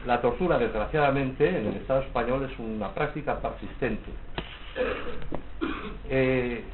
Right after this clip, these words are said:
yo iba a lanzar algunas ideas para luego discutirlas entre todos vosotros y vosotras,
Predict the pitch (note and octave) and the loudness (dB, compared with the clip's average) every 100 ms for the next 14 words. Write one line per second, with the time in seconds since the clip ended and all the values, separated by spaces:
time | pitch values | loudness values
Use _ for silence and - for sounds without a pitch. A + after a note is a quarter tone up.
0 | - - D3 F3+ G3+ F#3+ D#3+ C3 A#2+ A#2 | -10 0 8 8 10 12 12 12 8 4
1 | C#3 E3 C#3 D3+ D3+ D3 A#2+ D3+ C#3+ E3+ | 4 4 4 2 0 0 4 6 6 2
2 | - F#2 - G#2+ G2 B2 C3 A#2+ - G#2+ | 0 -6 -2 -2 0 0 0 -2 -4 -6
3 | - D3 B2+ G2+ G#2 B2+ B2+ B2+ G#2 C#3+ | -2 0 0 0 -2 -2 -2 -2 -2 -4
4 | G#2+ C3 G#2+ B2+ - D#2 D#2 | -4 -4 0 6 8 8 0